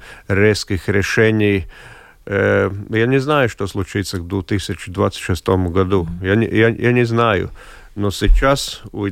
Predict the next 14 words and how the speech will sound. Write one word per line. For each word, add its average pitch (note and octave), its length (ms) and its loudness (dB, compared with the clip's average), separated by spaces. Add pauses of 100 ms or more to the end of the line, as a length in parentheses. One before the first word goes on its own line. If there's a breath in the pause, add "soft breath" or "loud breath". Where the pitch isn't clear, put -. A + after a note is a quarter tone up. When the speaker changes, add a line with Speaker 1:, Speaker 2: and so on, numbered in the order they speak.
(120)
Speaker 1:
у G#2 100 -4
нас A2 340 0
есть, - 480 -2 (600 soft breath)
есть G#2+ 520 2
люди, A#2 300 0
которые A2 520 2
кричат A2 500 -2
на G2 120 0
встре-, F#2+ 440 0
всю A2+ 260 0
страну, G#2 420 2
что G2+ 260 0
у F#2+ 60 2
них, G#2 380 -2